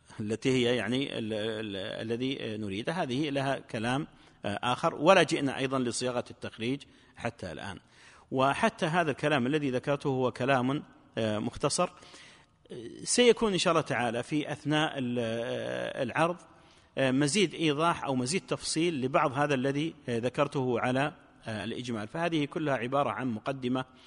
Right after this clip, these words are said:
والآن الوقت ال-، آه، يعني، تجاوز الحد الذي،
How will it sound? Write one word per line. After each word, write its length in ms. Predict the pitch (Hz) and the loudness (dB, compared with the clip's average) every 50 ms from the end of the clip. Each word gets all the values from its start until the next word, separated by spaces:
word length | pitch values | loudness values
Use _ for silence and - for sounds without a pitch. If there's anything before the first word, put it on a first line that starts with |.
| - - - - _ - | -20 -20 -20 -18 _ -4
والآن 380 | 113 113 120 131 131 123 120 | -2 -2 0 0 -2 -2 -2
الوقت 320 | 113 110 117 120 - - - - | -2 -4 -6 -6 -8 -10 -12 -10
ال-، 200 | 117 107 107 107 | -10 -10 -8 -10
آه، 1000 | 101 95 101 98 90 87 85 82 80 80 - - - - - - - - - 107 | -10 -10 -8 -8 -8 -8 -10 -10 -12 -12 -14 -16 -18 -18 -18 -18 -18 -16 -12 -10
يعني، 220 | 104 90 95 98 | -8 -8 -8 -6
تجاوز 540 | 98 - 110 107 127 123 117 110 104 95 101 | -6 -6 -2 2 4 4 6 4 2 0 -2
الحد 360 | 101 98 - - 117 110 110 | -4 -6 -4 -6 -6 -4 -4
الذي، 420 | 107 101 104 101 104 104 104 95 | -4 -4 -2 -2 -2 -2 -2 -4